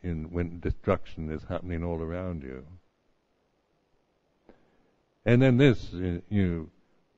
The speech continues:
recognize, uh, and develop this. It might seem very delicate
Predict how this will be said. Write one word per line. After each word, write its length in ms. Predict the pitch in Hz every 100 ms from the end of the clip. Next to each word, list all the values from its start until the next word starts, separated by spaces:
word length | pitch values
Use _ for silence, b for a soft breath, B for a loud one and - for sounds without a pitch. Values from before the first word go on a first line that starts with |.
| _ -
recognize, 800 | 104 127 - 98 87 87 90 95
uh, 240 | 117 104 - - _ _ -
and 160 | 107
develop 520 | 101 98 165 180 92 -
this. 300 | 73 69 62 - - _ _ _ _ _ _ _ _ _ _ _ _ _ _
It 140 | 101 92
might 320 | 113 123 123 107 -
seem 480 | 127 131 104 78 71 - _ _ -
very 220 | 101 87
delicate 680 | 76 98 95 90 - 80